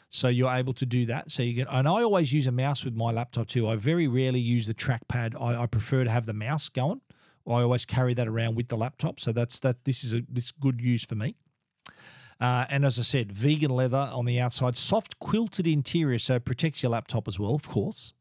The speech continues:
And it is available in two sizes, one to fit a thirteen and fourteen inch and another to fit a fifteen and sixteen inch.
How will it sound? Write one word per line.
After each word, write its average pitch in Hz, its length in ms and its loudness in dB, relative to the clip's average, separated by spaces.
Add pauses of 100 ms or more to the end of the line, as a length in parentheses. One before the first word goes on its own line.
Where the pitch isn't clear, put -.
(400)
And 139 140 4
it 147 60 6
is 135 120 2
available 214 360 2
in 175 100 0
two 185 220 2
sizes, 147 540 0
one 165 240 2
to 156 100 0
fit 151 180 0
a 139 60 2
thirteen 156 420 2
and 127 140 0
fourteen 151 360 2
inch - 280 -6 (300)
and 139 100 2
another 139 300 4
to 135 100 2
fit 131 180 -2
a 123 60 2
fifteen 139 480 0
and 120 100 -2
sixteen 147 500 -2
inch. - 340 -4